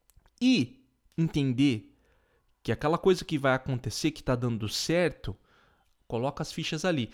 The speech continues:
Mas sempre, sabe, um, um, com um pezinho atrás, a menos que você tenta sempre ter um, um, um, um colchãozinho de proteção, uma coisa pra você se proteger, pra você também não entrar de cara com tudo,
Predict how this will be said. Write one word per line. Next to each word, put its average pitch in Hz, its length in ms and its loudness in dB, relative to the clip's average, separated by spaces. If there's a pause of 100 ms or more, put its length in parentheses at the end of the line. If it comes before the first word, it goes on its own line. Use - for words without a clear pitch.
(140)
Mas 165 160 0
sempre, 254 300 0
sabe, 190 380 4
um, 156 120 -4
um, 147 840 -4
com 156 140 -4
um 139 40 -2
pezinho 139 360 -2
atrás, 165 300 2
a 165 60 0
menos 214 260 0
que - 140 -12
você 156 340 -14
tenta 233 280 0
sempre 233 340 -2
ter 180 140 0
um, 156 320 -2 (840)
um, 151 140 -4 (120)
um, - 140 -14 (760)
um 180 60 -4
colchãozinho 165 720 2
de 120 140 -6
proteção, 139 720 2 (380)
uma 131 100 -4
coisa 165 220 4
pra 156 120 2
você 139 260 -2
se - 120 -8
proteger, 123 880 -2 (320)
pra 123 100 2
você 127 300 -2
também 143 300 0
não 135 60 -2
entrar 135 280 -2
de 117 120 -4
cara 139 360 2
com 110 200 -6
tudo, 123 380 -2